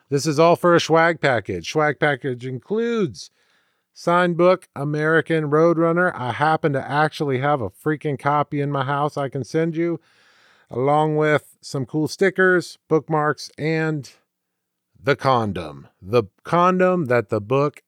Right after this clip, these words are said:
comes in when you order it off of the website. So, very excited to send that out. Again, the first person who can tell me via any way possible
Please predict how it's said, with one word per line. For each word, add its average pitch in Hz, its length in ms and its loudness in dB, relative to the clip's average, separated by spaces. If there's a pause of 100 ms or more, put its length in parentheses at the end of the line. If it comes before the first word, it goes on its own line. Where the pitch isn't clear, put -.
(140)
comes 107 340 -2
in 98 240 -2
when 104 220 -4
you 98 300 -6 (440)
order 127 340 2
it 113 80 4
off 113 260 2
of 101 400 -2
the 107 160 -4
website. 85 580 -6 (460)
So, 160 440 2 (340)
very 151 220 4
excited 147 400 -2
to 135 80 -2
send 135 240 -4
that 131 120 0
out. 120 300 0
Again, 113 300 -2
the 98 80 -4
first 139 280 -2
person 139 300 -2
who 123 140 -2
can 117 120 -4
tell 127 240 2
me 123 300 -4 (540)
via 117 480 0
any 135 320 -2
way 123 240 0
possible 107 800 -4